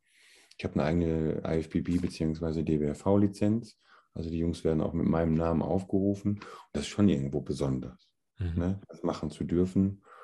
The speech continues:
Speaker 1: ähm, im Verband auch so integriert zu sein, bekannt zu sein, mit dem, was man kann und vor allen Dingen als Mensch so geschätzt zu werden.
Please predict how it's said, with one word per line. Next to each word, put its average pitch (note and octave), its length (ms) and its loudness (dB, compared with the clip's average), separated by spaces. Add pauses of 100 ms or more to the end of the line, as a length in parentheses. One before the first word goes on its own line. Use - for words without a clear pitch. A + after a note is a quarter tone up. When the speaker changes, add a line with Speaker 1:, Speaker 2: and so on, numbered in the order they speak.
(340)
Speaker 1:
ähm, D#2+ 340 2
im D#2 140 0
Verband D#2+ 360 2
auch E2 120 0
so F2+ 100 2
integriert F#2 540 0
zu G#2 140 0
sein, G#2 580 2
bekannt G2+ 800 0
zu - 160 -4
sein, F#2+ 500 0 (260)
mit D#2+ 180 -4
dem, D#2+ 140 2
was D#2 160 -4
man D2+ 140 -2
kann G2+ 300 2
und - 120 -4
vor E2 160 -2
allen D2+ 100 2
Dingen D2 100 0
als - 160 -6
Mensch G2 280 4
so F#2+ 140 4
geschätzt F#2 400 -2
zu F#2 160 -6
werden. G2 460 2